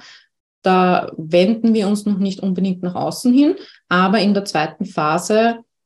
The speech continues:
geht's dann eben darum, okay, ich habe jetzt diese Klarheit in mir gefunden. Wie kann ich das jetzt auch klar nach außen hin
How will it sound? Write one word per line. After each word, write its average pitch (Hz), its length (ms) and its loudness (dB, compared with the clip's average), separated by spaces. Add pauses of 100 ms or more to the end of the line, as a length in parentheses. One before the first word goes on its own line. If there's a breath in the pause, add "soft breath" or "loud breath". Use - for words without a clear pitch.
geht's 208 240 0
dann 196 160 0
eben 175 240 0
darum, 180 460 2
okay, 302 440 -4 (540)
ich 190 120 -8
habe 190 160 -2
jetzt - 160 -8
diese 196 160 -2
Klarheit 180 440 2
in 202 260 4
mir 185 140 2
gefunden. 262 920 0
Wie 208 220 -4
kann 190 200 -4
ich 202 120 -6
das 208 160 -8
jetzt 196 160 -4
auch - 160 -2
klar 151 300 -2
nach 180 180 -2
außen 135 480 -2
hin 160 460 -4